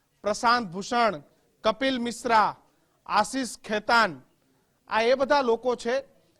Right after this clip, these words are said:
કે જે શિષ્ટાચારની વાત સાથે આ કેજરીવાલમાં જોડાયા હતા, આમ આદમી પાર્ટીમાં જોડાયા હતા. સાજ-, સાજિયા ઇલ્મી, અંજલિ દમાનિયા, મયંક ગાંધી, આ તમામ એ લોકો છે કે જે એક સારી વિચારધારાથી જોડાયા હતા.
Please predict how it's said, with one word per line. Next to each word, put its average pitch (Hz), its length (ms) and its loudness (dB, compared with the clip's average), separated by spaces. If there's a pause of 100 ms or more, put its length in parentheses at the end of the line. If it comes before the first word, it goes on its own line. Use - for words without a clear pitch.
(140)
કે 247 100 -2
જે 254 160 -2
શિષ્ટાચારની 269 880 -2
વાત 233 260 0
સાથે 254 280 -6
આ 285 60 -2
કેજરીવાલમાં 233 680 -6
જોડાયા 180 380 -2
હતા, 135 380 -14
આમ 208 180 -4
આદમી 226 200 -4
પાર્ટીમાં 208 480 -6
જોડાયા 175 340 -2
હતા. 143 260 -16 (320)
સાજ-, 214 560 0
સાજિયા 202 460 0
ઇલ્મી, 226 500 -4 (600)
અંજલિ 233 540 -6 (240)
દમાનિયા, 214 760 0 (560)
મયંક 226 480 -2
ગાંધી, 214 560 -2 (400)
આ 220 140 0
તમામ 247 380 0
એ 247 120 2
લોકો 254 300 2
છે 247 160 -6
કે 277 120 -10
જે 302 100 -8
એક 277 80 -10
સારી 240 380 -2
વિચારધારાથી 208 680 -2
જોડાયા 185 360 0
હતા. 202 300 -4